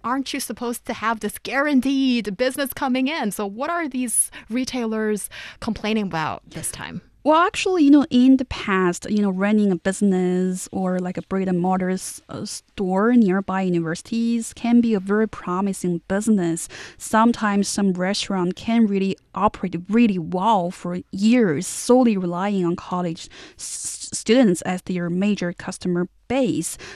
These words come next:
Speaker 2: Uh, for example, there is a restaurant,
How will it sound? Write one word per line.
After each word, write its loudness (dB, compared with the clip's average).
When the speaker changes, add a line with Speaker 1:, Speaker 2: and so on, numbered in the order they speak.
Speaker 2:
Uh, -6
for 2
example, 0
there 0
is -4
a -2
restaurant, 4